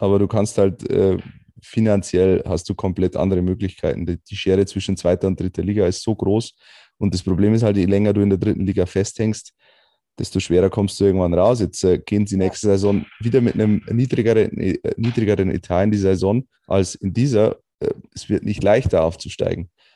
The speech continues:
Speaker 1: Auch wenn die
Speaker 2: Genau.
Speaker 1: Saison, äh, die, die Liga nächste Saison vielleicht von den Mannschaften her etwas einfacher wird, von den Namen her, aber, ähm, ja,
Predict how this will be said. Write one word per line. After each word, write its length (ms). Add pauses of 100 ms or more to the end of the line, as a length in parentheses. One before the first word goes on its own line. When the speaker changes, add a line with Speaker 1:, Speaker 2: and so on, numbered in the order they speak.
Speaker 1:
Auch 200
wenn 120
die 80
Speaker 2:
Genau. 160
Speaker 1:
Saison, 180
äh, 160
die, 320
die 120
Liga 320
nächste 280
Saison 320
vielleicht 680 (340)
von 140
den 120
Mannschaften 420
her 160
etwas 400
einfacher 540
wird, 300 (1160)
von 160
den 140
Namen 340
her, 280
aber, 420 (500)
ähm, 440 (600)
ja, 220